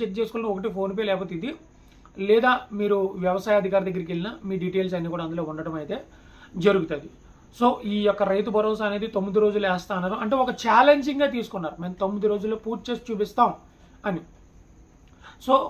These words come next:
ఒకవేళ తొమ్మిది రోజులు వేసినట్లయితే ఒకే రోజు రెండేసి ఎకరాలు, నాలుగేసి ఎకరాలు, అంటే డబల్ డబల్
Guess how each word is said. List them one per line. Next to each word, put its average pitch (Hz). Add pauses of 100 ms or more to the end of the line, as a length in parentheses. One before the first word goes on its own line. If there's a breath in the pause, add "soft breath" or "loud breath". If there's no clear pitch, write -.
ఒకవేళ 226
తొమ్మిది 226
రోజులు 247
వేసినట్లయితే 226 (100)
ఒకే 208
రోజు 247
రెండేసి 226 (140)
ఎకరాలు, 202
నాలుగేసి 220
ఎకరాలు, 202
అంటే 196
డబల్ 185
డబల్ 262